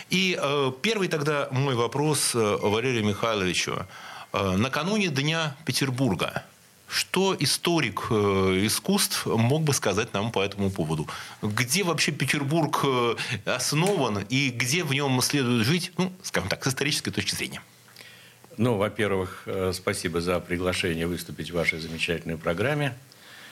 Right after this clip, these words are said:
Speaker 2: И хочу поздравить всех петербуржцев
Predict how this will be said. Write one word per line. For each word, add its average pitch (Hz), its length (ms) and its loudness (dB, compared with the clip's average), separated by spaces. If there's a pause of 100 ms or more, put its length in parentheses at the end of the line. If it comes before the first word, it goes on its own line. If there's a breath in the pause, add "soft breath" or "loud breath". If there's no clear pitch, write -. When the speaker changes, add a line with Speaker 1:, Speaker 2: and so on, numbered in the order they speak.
(240 loud breath)
Speaker 2:
И 85 100 -2
хочу 95 720 0 (760)
поздравить 90 580 0
всех 82 440 -4
петербуржцев 87 680 -4